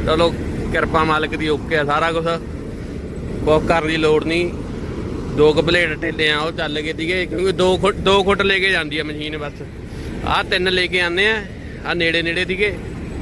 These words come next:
ਬਾਕੀ ਬਾਅਦ ਦੋ ਦੋ ਸਿਆੜ ਮਸ਼ੀਨ ਲੈ ਕੇ ਆਉਂਦੀ ਆ।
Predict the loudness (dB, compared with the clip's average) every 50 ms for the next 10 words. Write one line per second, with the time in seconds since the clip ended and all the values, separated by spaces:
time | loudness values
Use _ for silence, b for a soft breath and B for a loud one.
0 | -8 -8 -8 -8 -8 -6 -6 -6 -6 -4 -4 -2 0 0 0 0 2 2 2 4
1 | 4 2 2 2 2 2 2 2 2 2 2 2 2 2 2 0 0 -2 -4 -4
2 | -8 -8 -8 -8 -8 -8 -6 -6 -4 -2 0 0 0 0 0 0 0 0 0 0
3 | 0 0 0 0 0 -2 -2